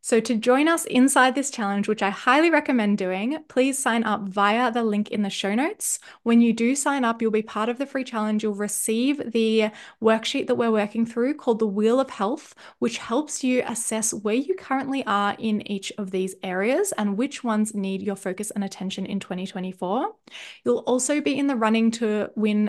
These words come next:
exclusive prizes and giveaways by interacting and being signed up for the challenge. And you'll be a part of a community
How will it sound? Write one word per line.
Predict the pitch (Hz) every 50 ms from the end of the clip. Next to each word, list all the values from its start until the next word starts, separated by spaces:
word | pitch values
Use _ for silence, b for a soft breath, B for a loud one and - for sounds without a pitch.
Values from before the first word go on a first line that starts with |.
| -
exclusive | 226 - - - - 214 202 - 196 - _
prizes | - - 269 269 269 262 269 277 269 -
and | - 220 202 196 196
giveaways | - 240 262 247 277 262 262 254 254 262 262 254 247 -
by | - 190 -
interacting | - 226 220 214 - 208 214 208 214 - - 220 208 208 208
and | - - 202 202 196 190
being | 208 208 220 226 233 226 226 226 226 B B B B
signed | - - 214 208 202 208
up | 208 196 -
for | - - 214 214
the | 214 247
challenge. | 247 - 262 262 277 302 339 440 494 508 - - - B B B B B B -
And | 240 254 285 302 302
you'll | 349 349
be | 349 320 311
a | 214
part | 311 - - - 196 202 208 - - _
of | - 196 208 208 202
a | 214
community | 214 - - 214